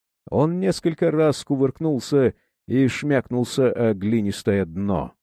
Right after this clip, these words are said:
Сверху вместе с кусками земли на него обрушилось что-то тяжелое. Звон и глухой кровяной гул заполнили голову Отто. Отплевывая вместе со слюной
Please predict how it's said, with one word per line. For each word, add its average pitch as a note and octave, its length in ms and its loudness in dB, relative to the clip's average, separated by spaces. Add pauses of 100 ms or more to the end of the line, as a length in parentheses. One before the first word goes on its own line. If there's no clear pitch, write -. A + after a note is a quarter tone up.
(600)
Сверху A2+ 760 0
вместе F2 560 -2
с C3 100 -6
кусками C3+ 580 -2
земли C3 540 2
на G#2+ 140 0
него A#2 340 2
обрушилось B2 800 0 (240)
что-то - 380 -2
тяжелое. G2 840 0 (600)
Звон F#2 640 0
и F2+ 100 -4
глухой A2 800 -2 (340)
кровяной B2+ 580 0
гул A2+ 480 0
заполнили G#2+ 680 0
голову G#2+ 580 2
Отто. E2+ 680 -2 (840)
Отплевывая A2 840 2
вместе A#2 500 -2
со A#2 160 -2
слюной B2 640 0